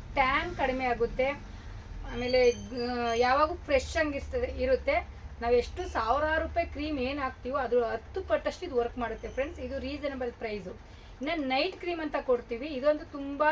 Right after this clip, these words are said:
ರಿಸಲ್ಟು. ಇದು ನಾವು ಸಂಜೆ ಮೇಲೆ ಒಂದು, ಆ, ಮಲ್ಕೊಳ್ಳುವಾಗ ಹಚ್ತೀವಿ ಅಥವಾ ಆರು ಗಂಟೆ ಮೇಲೆ ಹಚ್ಚುತ್ತೀವಿ. ಇದು ಬಂದು ಏನಪ್ಪ ಅಂದರೆ ಮೇಯ್ನು ಪಿಗ್ಮೆಂಟೇಷನ್ ಅಂದರೆ ಬಂಗು ಹಂಡ್ರೆಡ್ಗೆಲ್ಲ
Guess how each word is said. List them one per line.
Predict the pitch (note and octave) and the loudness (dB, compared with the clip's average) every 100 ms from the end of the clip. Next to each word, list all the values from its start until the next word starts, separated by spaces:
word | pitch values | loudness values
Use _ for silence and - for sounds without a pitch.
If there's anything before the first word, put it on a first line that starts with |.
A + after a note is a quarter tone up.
| D#4+ | 4
ರಿಸಲ್ಟು. | C4 B3+ B3+ - - - - - - | 2 2 2 0 -6 -10 -18 -14 -6
ಇದು | C4+ C#4 | -4 0
ನಾವು | C4+ C4 | 0 0
ಸಂಜೆ | A#3+ A#3+ D4 D4 D4 C4 D4 B3+ A#3+ | -2 0 2 2 0 -4 -8 -4 -2
ಮೇಲೆ | C4+ D4 C#4+ | 0 0 -2
ಒಂದು, | C4 A#3 | 0 0
ಆ, | A#3+ A#3 A3+ - A3 | 0 -2 -4 -6 -2
ಮಲ್ಕೊಳ್ಳುವಾಗ | A#3 - D4+ C#4 C4 C4+ | -2 4 4 4 2 -2
ಹಚ್ತೀವಿ | - - A#3+ D4 | -4 -4 -2 -2
ಅಥವಾ | C#4+ C4+ A#3 | -2 -2 0
ಆರು | A#3+ | -2
ಗಂಟೆ | A#3+ D4 | -2 -2
ಮೇಲೆ | D4 A#3 | -4 -6
ಹಚ್ಚುತ್ತೀವಿ. | A#3 - A3 E4 F#4+ - - - - B3+ | -8 -10 -8 -8 -10 -16 -18 -18 -14 -8
ಇದು | C#4 G#4 F#4 | -4 2 4
ಬಂದು | E4 D4+ | 4 2
ಏನಪ್ಪ | C#4+ - C4+ | 0 0 0
ಅಂದರೆ | C4 D4+ B3+ A#3+ | 2 0 0 0
ಮೇಯ್ನು | C4+ E4+ F4 F#4+ F#4 | 0 0 0 -2 -2
ಪಿಗ್ಮೆಂಟೇಷನ್ | D4+ A#3 D4 E4 D4 C#4 C4+ D4 A#3 - - - | -6 -2 -2 -2 4 6 6 2 -2 -4 -12 -8
ಅಂದರೆ | A#3 C4+ E4+ B3 | -4 -2 0 0
ಬಂಗು | B3+ C4 F#4 F#4 - - - - - | 0 -2 -4 -4 -8 -10 -10 -8 -4
ಹಂಡ್ರೆಡ್ಗೆಲ್ಲ | A#3 C4 C#4+ C#4 C#4 | 0 2 2 2 0